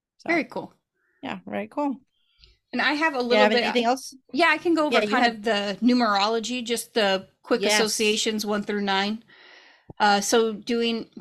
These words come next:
Speaker 2: for one, it's source, creation, wholeness, willpower, the sacred masculine, the individual. For two, you see awakening, the sacred feminine, partnership, reconciliation, sensuality, kindness, duality.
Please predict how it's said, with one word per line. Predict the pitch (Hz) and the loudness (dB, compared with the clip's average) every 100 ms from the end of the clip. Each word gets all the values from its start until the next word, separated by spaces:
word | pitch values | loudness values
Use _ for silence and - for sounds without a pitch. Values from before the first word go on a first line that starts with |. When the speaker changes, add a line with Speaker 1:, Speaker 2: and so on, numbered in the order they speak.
| - | -6
Speaker 2:
for | 233 | -2
one, | 214 208 214 269 294 - | 0 2 2 2 0 -2
it's | 214 - | -4 -2
source, | - 226 220 262 - - | -2 0 0 0 -6 -8
creation, | - 214 202 208 254 240 | -2 2 2 0 0 0
wholeness, | 240 220 214 226 247 247 - | 0 -2 -2 -2 -4 -6 -6
willpower, | 202 214 214 208 220 220 262 262 _ - | 0 0 0 -2 0 0 -2 -6 _ -12
the | 214 | -8
sacred | - 208 233 220 | -2 -2 0 0
masculine, | 208 202 - 220 208 208 247 240 _ | 0 -2 -4 -4 -2 -2 -4 -6 _
the | 185 190 | -4 -2
individual. | 202 202 196 196 196 247 - _ _ _ _ _ _ - | -2 -2 -2 -2 -4 -6 -10 _ _ _ _ _ _ -6
For | 208 | -6
two, | - - 240 285 320 _ _ _ - | -2 0 2 0 -4 _ _ _ -12
you | 214 | -8
see | - 214 | -4 -2
awakening, | 190 196 202 247 254 262 285 285 - | 0 0 -2 0 0 2 0 -2 -8
the | |
sacred | 220 202 196 180 | -6 -4 -2 -4
feminine, | 160 233 240 254 262 262 - _ | -2 0 2 2 0 -2 -6 _
partnership, | - 220 - 247 247 262 262 _ _ | -2 -2 -2 -6 -2 -2 -4 _ _
reconciliation, | - 208 196 - 202 196 196 226 - 247 247 - - | -4 -4 -4 -4 -2 0 0 0 -2 -2 -4 -8 -12
sensuality, | - 190 196 190 196 220 220 226 226 | -8 -6 -2 0 2 2 0 -2 -4
kindness, | - - 202 214 220 220 - | -8 -2 0 0 -2 -6 -8
duality. | 208 185 185 202 214 240 262 | -4 0 0 0 -2 -4 -6